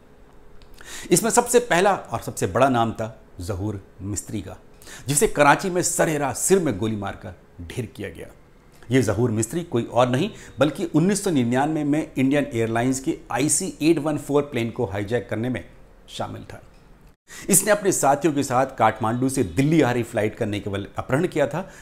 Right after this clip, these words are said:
बल्कि प्लेन में बैठे एक यात्री रुपेन कत्याल का गला काटकर हत्या की थी, ताकि भारत सरकार को डराया धमकाया जा सके।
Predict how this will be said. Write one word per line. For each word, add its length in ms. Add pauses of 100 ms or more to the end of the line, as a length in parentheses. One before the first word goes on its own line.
(140)
बल्कि 240
प्लेन 380
में 240
बैठे 300
एक 180 (160)
यात्री 420 (180)
रुपेन 360
कत्याल 380
का 200
गला 260
काटकर 500 (440)
हत्या 220
की 160
थी, 180 (500)
ताकि 240
भारत 280
सरकार 360
को 140
डराया 420 (320)
धमकाया 340
जा 160
सके। 360